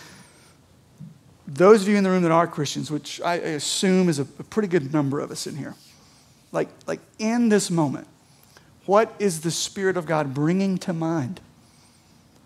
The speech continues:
Places and spaces and areas of your life where you're like, "Man, I need to, I need to get up off my tail. I, I need to do some work.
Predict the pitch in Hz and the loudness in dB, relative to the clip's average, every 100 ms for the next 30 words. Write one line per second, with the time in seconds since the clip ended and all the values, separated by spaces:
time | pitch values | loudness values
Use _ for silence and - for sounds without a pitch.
0 | _ _ - 185 208 196 165 131 127 - | _ _ -6 2 2 2 -2 -2 -4 -4
1 | 208 214 185 151 139 151 185 190 165 156 | -2 0 -2 -4 -6 -2 0 2 0 -2
2 | 165 165 151 151 156 151 160 180 208 220 | -2 0 -2 -4 -2 -2 -2 -2 0 0
3 | 160 143 - - - - _ _ - 208 | -2 -4 -10 -20 -20 -20 _ _ -6 -4
4 | 220 160 156 165 160 - - - 185 180 | -2 0 0 2 0 -2 -10 -4 -4 -4
5 | 120 - _ _ _ _ - _ _ _ | -6 -18 _ _ _ _ -20 _ _ _
6 | _ - _ _ _ _ _ - - 214 | _ -20 _ _ _ _ _ -10 -4 -4
7 | 170 135 147 175 - 143 139 202 - | -4 -2 0 0 -2 -2 0 -2 -4